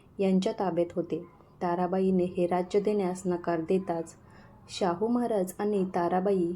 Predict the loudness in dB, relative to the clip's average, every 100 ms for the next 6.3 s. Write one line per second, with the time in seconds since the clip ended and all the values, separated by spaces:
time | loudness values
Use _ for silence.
0 | -4 0 2 2 0 -4 0 2 4 2
1 | 0 0 0 -2 -4 -6 -8 -18 -20 -20
2 | -20 -10 -6 0 0 0 0 -2 0 0
3 | 0 0 -2 -2 -2 0 -2 -4 -4 -6
4 | -2 2 2 2 0 0 0 0 -4 -6
5 | -2 0 0 0 0 0 0 -8 -16 -20
6 | -12 0 0